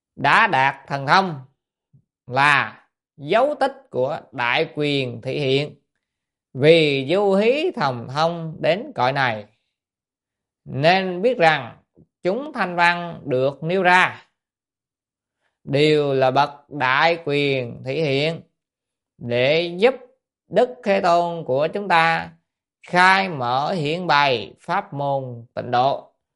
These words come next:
Đây thì quý vị có thể hiểu được không? Đúng, đoạn này chỉ có vậy thôi, đúng không ạ? Không có khó gì. Rồi, chúng ta tiếp tục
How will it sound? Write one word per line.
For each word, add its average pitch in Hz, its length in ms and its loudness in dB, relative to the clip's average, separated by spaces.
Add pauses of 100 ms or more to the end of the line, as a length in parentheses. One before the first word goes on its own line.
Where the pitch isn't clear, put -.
(2000)
Đây 135 220 -4
thì 131 140 -2
quý 147 140 -2
vị 127 160 0
có 139 60 -2
thể 139 200 0
hiểu 131 240 2
được 123 180 2
không? 131 360 -6
Đúng, 143 240 -10 (160)
đoạn 123 220 -6
này 117 320 -8
chỉ 127 100 -8
có 139 100 -8
vậy 123 200 -4
thôi, 131 220 0
đúng 135 80 -2
không 143 100 0
ạ? 123 260 -2 (240)
Không 131 120 -16
có 135 100 -12
khó 135 260 0
gì. 120 360 -2 (1400)
Rồi, 127 240 -4
chúng 135 100 -6
ta 135 100 2
tiếp 156 200 0
tục - 340 -4